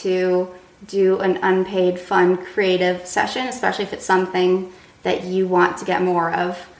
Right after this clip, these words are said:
And e-, even when I, in the back of my head, know I have so much to do and, and sessions coming up and a, an obscene amount of stuff to edit, I know that if I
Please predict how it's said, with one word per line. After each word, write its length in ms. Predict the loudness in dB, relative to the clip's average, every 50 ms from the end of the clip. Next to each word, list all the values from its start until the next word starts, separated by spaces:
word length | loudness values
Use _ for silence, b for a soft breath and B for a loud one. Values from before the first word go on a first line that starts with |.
| B B B B B B
And 320 | 2 2 4 2 2 0 -4 -10 -14 -14 B B B B -20 -20 _ _ _ _ _ _ _ _ -20 -20 -20 _ _ _ -12
e-, 400 | -12 -10 -8 -6 -6 -6 -6 -4 -2
even 440 | 0 0 2 4 4 4 4 4
when 140 | 2 0 2
I, 380 | 2 2 2 2 2 0 -2 -6 -10 -10 -8
in 80 | -4
the 60 | 0
back 200 | 2 2 2 2
of 40 | 0
my 60 | -4 -2
head, 260 | -2 -2 -2 0 0
know 140 | 2 4 4
I 80 | 4 4
have 160 | 2 0 -2
so 180 | -2 -2 -2 -2
much 140 | -2 -4 -6
to 80 | -6
do 300 | -2 0 0 2 2 0
and, 320 | 0 0 0 0 -2 -2 -4 B B B B B B B
and 200 | -6 -4 -4 -2
sessions 340 | -2 -2 -2 -2 -2 -4 -4 -4
coming 320 | -2 -2 -2 0 0 2
up 200 | 2 2 2 0 -2 -2
and 400 | 0 0 0 0 -2 -4 -6 -10 -14 -20 -20 -20 _ _ B B B B B B B B
a, 160 | -2 0 0 0 -4 -8 -6 -4
an 100 | -2 -2
obscene 380 | -2 -2 -2 -4 -4 -4 -2 -2
amount 280 | 0 2 2 2 2 0
of 60 | -4
stuff 460 | -6 -2 0 0 0 -2 -4 -12 -18 -20 -20 -20 _ _ _ -12
to 160 | -8 -4 0
edit, 360 | 0 2 2 2 2 0 0 -4 -8 -16 -20 -6 _ 2
I 160 | 2 4 4
know 320 | 4 4 4 4 4 4
that 280 | 2 2 0 -2 -2 -4
if 120 | -2 0
I 440 | 4 4 4 4 4 2 0 -2